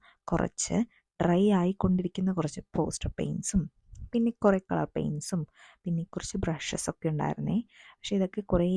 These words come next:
നാൾ യൂസ് ചെയ്യാതെ ഇരുന്ന് ഇരുന്ന് ഇരുന്ന് എല്ലാം ഉണങ്ങിക്കൊണ്ടിരിക്കുക. ഞാൻ വിചാരിച്ചു ഇതെല്ലാം എടുത്തുകൊണ്ട് അങ്ങ് പണി തുടങ്ങിയാലോ എന്ന്. ഞാൻ എനിക്കിത് ഫുൾ കംപ്ലീറ്റ് ചെയ്യും എന്നൊരു, എന്താ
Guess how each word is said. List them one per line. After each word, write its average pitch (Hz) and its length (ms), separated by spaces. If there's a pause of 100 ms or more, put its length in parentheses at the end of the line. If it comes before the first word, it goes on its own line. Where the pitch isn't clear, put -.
(260)
നാൾ 190 240
യൂസ് 180 420
ചെയ്യാതെ 185 440
ഇരുന്ന് 175 280
ഇരുന്ന് 175 240
ഇരുന്ന് 165 260 (200)
എല്ലാം 175 260
ഉണങ്ങിക്കൊണ്ടിരിക്കുക. 165 880 (320)
ഞാൻ 247 100
വിചാരിച്ചു 160 360 (480)
ഇതെല്ലാം 202 400
എടുത്തുകൊണ്ട് 151 540 (720)
അങ്ങ് 170 260 (260)
പണി 175 300
തുടങ്ങിയാലോ 151 580 (120)
എന്ന്. 151 160 (1900)
ഞാൻ 185 460 (320)
എനിക്കിത് 180 380
ഫുൾ 175 280 (280)
കംപ്ലീറ്റ് 160 540
ചെയ്യും 190 280 (220)
എന്നൊരു, 220 540 (240)
എന്താ 233 240